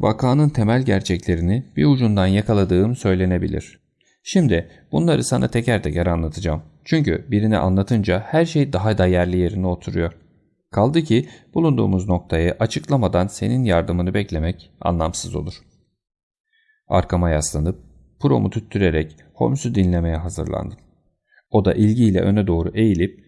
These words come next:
uzun ve ince işaret parmağıyla hayali çizgiler çizerek bizi bu yolculuğa iten olaylar zincirini anlatmaya başladı. Gümüş Şimşek, Somoni'nin soyundan geliyor ve ünlü atlar gibi parlak bir geçmişe sahip.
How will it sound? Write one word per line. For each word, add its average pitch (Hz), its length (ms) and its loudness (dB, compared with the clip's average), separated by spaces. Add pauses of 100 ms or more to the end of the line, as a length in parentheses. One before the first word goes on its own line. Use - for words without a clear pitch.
(100)
uzun 143 420 -2
ve - 100 0
ince 123 320 0
işaret 113 420 -4
parmağıyla 95 680 0
hayali 139 420 0
çizgiler 107 480 0
çizerek 92 520 -4 (300)
bizi 131 240 2
bu 113 100 2
yolculuğa 95 580 2
iten 90 280 -4
olaylar 90 440 0
zincirini 85 720 -4 (200)
anlatmaya 78 580 -4
başladı. - 420 -12 (1400)
Gümüş 135 360 4
Şimşek, - 520 -4 (680)
Somoni'nin 110 720 2
soyundan 87 560 -2
geliyor 80 480 -8 (260)
ve 90 180 0 (200)
ünlü 104 300 4
atlar 107 440 -2
gibi 87 240 -4
parlak 101 460 -2
bir 90 100 0
geçmişe 85 460 -6
sahip. 82 340 -8